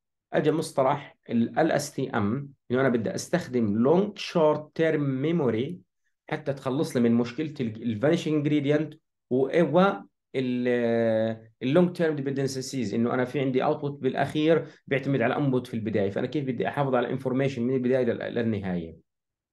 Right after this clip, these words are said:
فهنا بدنا نستخدم ال ال اس تي ام. ممكن مصطلح ثاني نسميه فيه ال ال اس تي ام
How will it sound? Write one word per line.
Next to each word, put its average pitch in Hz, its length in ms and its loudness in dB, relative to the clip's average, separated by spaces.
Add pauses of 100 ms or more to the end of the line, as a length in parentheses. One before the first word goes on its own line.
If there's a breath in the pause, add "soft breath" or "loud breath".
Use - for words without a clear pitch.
(1500)
فهنا 196 440 6
بدنا 151 240 -2
نستخدم 151 360 -2
ال 143 60 0
ال 135 100 0
اس 127 200 -2
تي 127 140 -2
ام. 170 300 2
ممكن 175 540 0
مصطلح 165 380 -4
ثاني 143 460 -2
نسميه 139 420 -4
فيه 143 120 -4
ال 131 60 0
ال 127 100 2
اس 127 180 -4
تي 123 200 -2
ام 143 300 0